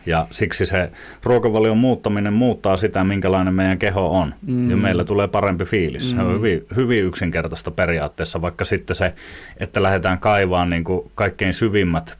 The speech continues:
Speaker 1: pahat olot sieltä, niin se ei lähde pelkästään ravitsemuksella. Et se on, niinku, välttämätön osa, mut se ei, ei riitä ihan kaikkeen, et pitää tehdä, niinku,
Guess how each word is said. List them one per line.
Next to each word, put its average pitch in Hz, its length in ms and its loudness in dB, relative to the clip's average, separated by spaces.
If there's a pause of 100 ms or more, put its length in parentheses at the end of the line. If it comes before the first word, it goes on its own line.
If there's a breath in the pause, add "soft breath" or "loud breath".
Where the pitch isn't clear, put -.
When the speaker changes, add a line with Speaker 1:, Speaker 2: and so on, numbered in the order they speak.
Speaker 1:
pahat 85 380 -2
olot 76 320 -4
sieltä, 80 340 -4
niin 76 180 -4
se 90 120 -2
ei 85 80 2
lähde 85 160 0
pelkästään 82 600 -2
ravitsemuksella. 80 800 -2
Et 73 80 -8
se - 120 -6
on, 82 80 0
niinku, 82 280 -2 (380 loud breath)
välttämätön 98 640 0
osa, 82 360 0 (120)
mut 85 200 0
se 90 180 0
ei, 85 460 0 (460 loud breath)
ei 95 180 2
riitä 90 300 2
ihan 92 320 0
kaikkeen, 80 520 -2
et 73 100 -10
pitää 82 240 0
tehdä, 80 240 -2
niinku, 80 260 -2